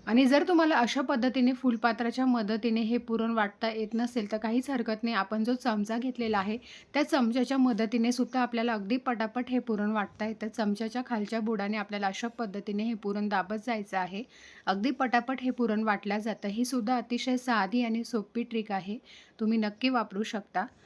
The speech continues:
तर हे पहा, मस्त असं आपलं मऊसूत असं इथे पुरण बनवून तयार झालेलं आहे. तर अशाच पद्धतीने सर्व पुरण इथे मी वाटून घेते.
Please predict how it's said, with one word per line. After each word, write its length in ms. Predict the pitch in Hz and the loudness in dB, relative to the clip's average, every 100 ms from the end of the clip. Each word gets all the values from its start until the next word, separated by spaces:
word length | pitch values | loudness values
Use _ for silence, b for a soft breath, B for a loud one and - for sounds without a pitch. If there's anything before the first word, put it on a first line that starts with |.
| b b - | b b -4
तर 100 | 214 | 0
हे 120 | 208 | 0
पहा, 180 | 208 247 | 0 0
मस्त 380 | 240 226 226 277 | 0 0 -2 -2
असं 220 | 254 254 | 0 0
आपलं 280 | 226 233 233 | -2 -2 -2
मऊसूत 440 | 220 214 - 247 | -2 -2 -4 -4
असं 200 | 240 240 | -4 -2
इथे 180 | 226 240 | -2 -2
पुरण 360 | 233 214 214 226 | -2 -2 0 0
बनवून 300 | 226 220 220 220 | -2 -4 -4 -2
तयार 240 | 202 196 | 0 0
झालेलं 380 | 233 214 208 202 | 0 -2 -2 -2
आहे. 260 | 180 208 339 _ _ - | -2 -6 -10 _ _ 2
तर 120 | 254 | 6
अशाच 340 | 247 294 311 | 6 6 4
पद्धतीने 540 | - 269 247 254 247 262 | 2 2 2 4 4 4
सर्व 320 | 269 247 254 | 2 4 2
पुरण 320 | - 254 233 | 4 2 4
इथे 220 | 226 233 | 0 0
मी 140 | 226 302 | 2 4
वाटून 420 | 269 196 202 214 | 4 4 2 2
घेते. 400 | 220 196 185 311 | 2 -2 -4 -6